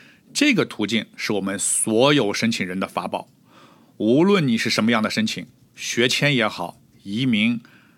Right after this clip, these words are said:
任何签证、各种许可证、移民申请的拒签、退料等等，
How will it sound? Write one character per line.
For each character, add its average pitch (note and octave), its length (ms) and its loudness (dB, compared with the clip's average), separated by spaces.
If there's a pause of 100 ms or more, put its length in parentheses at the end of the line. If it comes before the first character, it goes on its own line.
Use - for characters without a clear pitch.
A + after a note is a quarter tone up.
(120)
任 A#2 200 0
何 G2+ 140 -2
签 G#2+ 200 -2
证、 G#2 200 -2 (340)
各 E3 260 4
种 A2+ 160 2
许 B2+ 200 -4
可 A2+ 160 -4
证、 A2+ 200 -4 (340)
移 G#2 140 -4
民 A#2+ 160 2
申 B2+ 160 -2
请 G#2+ 140 -4
的 F#2 80 -4
拒 A#2+ 180 -2
签、 A#2 360 -2 (260)
退 B2+ 220 0
料 A2+ 200 2
等 G2+ 160 -2
等， F#2+ 200 -6